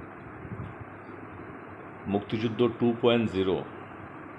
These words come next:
ছত্রিশে জুলাই দুই হাজার চব্বিশ। নতুন প্রজন্ম মুক্তিযুদ্ধ দেখে নাই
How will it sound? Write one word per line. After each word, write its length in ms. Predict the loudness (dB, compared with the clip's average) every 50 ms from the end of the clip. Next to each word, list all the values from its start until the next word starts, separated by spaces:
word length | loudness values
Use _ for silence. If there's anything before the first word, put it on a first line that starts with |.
| -14 -14 -14 -14 -14 -14 -14 -14 -12 -12 -12 -10 -4
ছত্রিশে 680 | 0 2 2 2 4 2 4 4 4 4 4 4 4
জুলাই 540 | 4 2 4 8 8 10 10 10 8 6 4 2 -2 -10 -12 -12 -14 -14 -14 -14 -14 -14 -14 -14 -14 -12 -12 -12 -8 -4 0
দুই 160 | 2 4 6
হাজার 240 | 6 8 6 6 4 4
চব্বিশ। 400 | 2 0 0 0 0 -2 -2 -2 -4 -8 -8 -10 -10 -12 -12 -12 -14 -14 -14 -14 -14 -14 -14 -14 -14 -14 -14 -14 -14 -14 -14 -14 -14 -14 -14 -14 -14 -14 -14 -14 -14 -14 -14 -14 -12 -12 -12 -12 -14 -14 -14 -14 -14 -12 -4 4 6
নতুন 320 | 6 6 8 8 6 6
প্রজন্ম 560 | 6 6 6 6 8 6 6 6 6 6 6 6
মুক্তিযুদ্ধ 580 | 6 4 2 2 0 2 2 2 2 2 4
দেখে 300 | 6 8 8 8 6 4
নাই 320 | 4 4 4 4 2 0